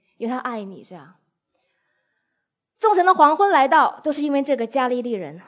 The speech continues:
阿们，哈利路亚。所以那时候人得自由，有没有？一个，一个叫做群鬼的，有没有？从那个人赶出去之后，他怎么样？恢复了神智。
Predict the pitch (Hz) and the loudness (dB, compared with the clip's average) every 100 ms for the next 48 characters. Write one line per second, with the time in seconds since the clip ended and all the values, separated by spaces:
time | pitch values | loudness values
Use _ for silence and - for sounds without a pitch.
0 | - 311 427 403 285 349 339 285 359 330 | -2 6 8 8 6 2 0 0 -2 0
1 | 233 165 370 381 359 359 294 277 359 302 | -2 -2 0 2 4 4 6 4 6 4
2 | 302 349 233 190 233 302 330 247 302 415 | 4 -2 -2 0 0 2 4 2 0 -2
3 | - 285 381 403 349 311 - 277 320 370 | -2 -6 -2 2 2 0 -6 -4 0 2
4 | 240 185 190 185 _ _ _ _ _ - | 2 0 -4 -6 _ _ _ _ _ -8
5 | 277 311 208 - _ _ _ _ _ _ | 0 0 0 -6 _ _ _ _ _ _
6 | 311 370 415 320 285 277 320 - - _ | 0 2 4 4 4 2 -2 -8 -20 _
7 | - 269 233 311 349 330 339 277 330 196 | -2 0 0 -2 -2 0 0 0 -4 -6
8 | 226 214 - 392 381 330 254 - 208 233 | -6 -6 -2 0 0 -2 -4 -6 -8 -8
9 | 330 226 | -12 -14